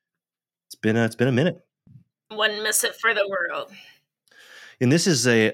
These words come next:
Speaker 1: a new, not really a new segment, but we have, we have been doing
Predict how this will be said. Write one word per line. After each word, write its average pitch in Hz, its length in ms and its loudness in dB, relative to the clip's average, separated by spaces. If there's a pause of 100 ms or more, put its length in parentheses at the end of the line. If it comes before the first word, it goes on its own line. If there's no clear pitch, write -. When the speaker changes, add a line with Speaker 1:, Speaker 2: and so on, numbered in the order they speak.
Speaker 1:
a 101 80 -2
new, 113 540 4 (400)
not 113 100 -4
really 85 360 -2
a 92 100 -6
new 92 160 -4
segment, 98 380 0
but 95 80 0
we 95 100 2
have, 95 100 2
we 110 140 0
have 95 100 2
been 98 180 -4
doing 101 600 2